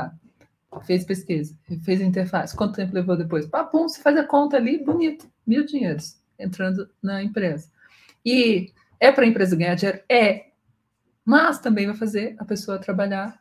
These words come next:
melhor, né? Vai me-, ela vai ficar um pouquinho menos estressada. É, ixi, talvez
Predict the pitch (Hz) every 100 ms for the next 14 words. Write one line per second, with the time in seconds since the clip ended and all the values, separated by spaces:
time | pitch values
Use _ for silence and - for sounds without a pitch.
0 | - 226 - 294 285 _ _ 269 349 -
1 | - 214 190 185 185 190 180 185 180 -
2 | 185 180 180 180 180 185 180 - - 311
3 | - 294 277 _ _ _ _ _ - 208
4 | 196 180 160 160 - 214 - 190 - -
5 | 190 165 180 196 202